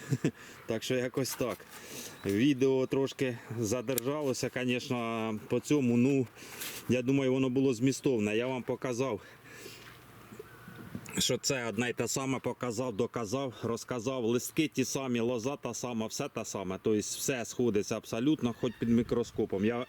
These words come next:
до речі, дивився теж під мікроскопом його. Все сходиться. Значить, виноград під назвою Торнадо, не Торнадо, уходить з ділянки і появився оригінальний.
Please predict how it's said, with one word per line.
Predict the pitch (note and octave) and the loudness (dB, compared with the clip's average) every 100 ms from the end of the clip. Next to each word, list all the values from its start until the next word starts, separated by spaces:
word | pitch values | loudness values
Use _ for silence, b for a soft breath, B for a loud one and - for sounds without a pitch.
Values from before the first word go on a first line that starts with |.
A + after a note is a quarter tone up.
| A2 | -2
до | G#2+ A#2+ | 0 0
речі, | A#2 - | 0 0
дивився | G2+ A#2 A2 F#2 G#2 | 2 4 4 2 0
теж | - F#2 F2+ | 0 0 0
під | F2+ | 0
мікроскопом | F2+ - F#2+ - F2+ F2 | 0 0 -4 -2 -4 0
його. | F2 D#2+ - B B B B B B B B B - - | 0 0 -4 B B B B B B B B B -16 -6
Все | - E3 D3 | -2 0 0
сходиться. | - F3 F3 F3+ - D#3 C#3 A#2+ B B B B B B G#2 F#2+ | 0 2 4 2 2 2 0 -2 B B B B B B 0 2
Значить, | A#2+ B2+ - A#2+ - - B B B B B B | 2 2 0 -2 -4 -16 B B B B B B
виноград | G#2+ A#2+ B2 A#2+ C3 A#2+ | 2 4 2 2 0 2
під | - G#2 | 0 2
назвою | C3 A#2 A#2 B2 | 2 2 2 2
Торнадо, | B2 A#2 A#2+ G#2+ A2 | 2 0 0 2 2
не | A2 | 2
Торнадо, | A2+ A2+ C#3+ C3+ A2+ | 0 0 0 2 6
уходить | A2 - B2 A2 G2 - B B B B B B B - - - - - | 6 4 2 2 0 -6 B B B B B B B -20 -18 -18 -18 -4
з | A#2+ F#2+ | -2 2
ділянки | G2 A#2 B2 A#2+ G#2+ G#2+ B B B B B | 4 4 4 0 0 -2 B B B B B
і | G#2+ | 0
появився | G2+ A2+ G#2+ B2+ B2+ G#2 G#2 | 4 2 4 2 2 0 0
оригінальний. | G2+ G2+ G2+ G2+ A#2 G#2+ G2 | 0 2 2 0 0 0 0